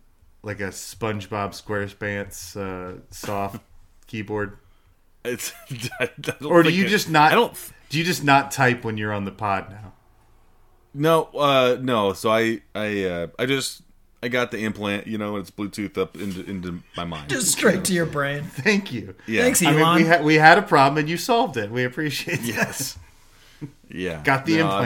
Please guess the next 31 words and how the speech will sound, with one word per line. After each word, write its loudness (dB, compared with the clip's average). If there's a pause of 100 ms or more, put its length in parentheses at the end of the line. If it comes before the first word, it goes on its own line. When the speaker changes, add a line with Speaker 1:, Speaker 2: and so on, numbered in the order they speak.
Speaker 1:
implant. -4
Speaker 2:
been, -6
I've, -4 (640)
I've -2
been -2
D 0
Ming -4
Musk, -8
and, -10 (100)
you -10
know, -10
he's -12 (680)
said, -10
you -10
know, -6
just -12
don't -6
talk -4
to, -14
if -6
the 0
F -4
D -2
A -2 (680)
calls, -2
do -10
not -2
answer -8
them. -16
Speaker 3:
Yeah, -8
Speaker 2:
Yeah, -14